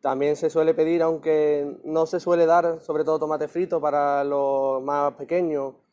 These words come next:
para que tengan también no solo macarrones, sino tengan algo con que echarle a los macarrones. Y pues le pedimos a la afición que se vuelque con la hermandad, como se vuelca con cualquier asociación, y más siendo un club como el nuestro,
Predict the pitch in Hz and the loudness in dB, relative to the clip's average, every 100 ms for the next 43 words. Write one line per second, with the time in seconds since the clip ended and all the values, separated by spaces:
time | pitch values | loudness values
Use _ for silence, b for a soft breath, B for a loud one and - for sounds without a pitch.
0 | _ _ - - 127 131 143 147 139 147 | _ _ -10 -6 -4 -2 -2 -2 -2 -2
1 | 156 160 160 156 151 147 160 - 156 156 | 2 2 2 0 -4 -8 -14 -6 -4 -2
2 | 160 160 160 156 170 180 147 143 143 151 | -2 -2 -4 -4 -2 -2 -4 -8 -6 -4
3 | 151 165 175 156 151 151 139 156 160 156 | 0 2 2 0 0 -2 -2 -2 0 2
4 | 151 147 151 160 190 185 202 _ _ _ | 0 -2 -2 0 0 -2 -6 _ _ _
5 | _ _ _ - 135 131 123 123 120 117 | _ _ _ -12 -6 -6 -6 -6 -6 -6
6 | 113 117 123 120 123 139 139 143 135 143 | -6 -6 -6 -4 -2 -2 0 -2 -4 -6
7 | 151 147 151 160 160 156 - 131 143 131 | -2 -2 -2 2 2 2 0 -4 -6 -2
8 | 147 143 139 143 143 143 143 139 160 156 | -2 -2 -2 0 0 0 0 0 0 0
9 | 147 143 - 131 143 151 143 147 135 135 | -2 -2 -4 -4 -4 -4 -4 -4 -4 -4
10 | 156 151 147 156 143 151 165 165 175 - | -2 0 -2 -4 -8 -6 -2 -2 -2 -10
11 | _ _ _ 139 135 139 143 143 147 147 | _ _ _ -6 -4 -4 -4 -2 -2 -2
12 | 143 151 151 151 151 151 151 156 156 170 | -4 -4 0 0 0 -2 -2 -2 -4 -8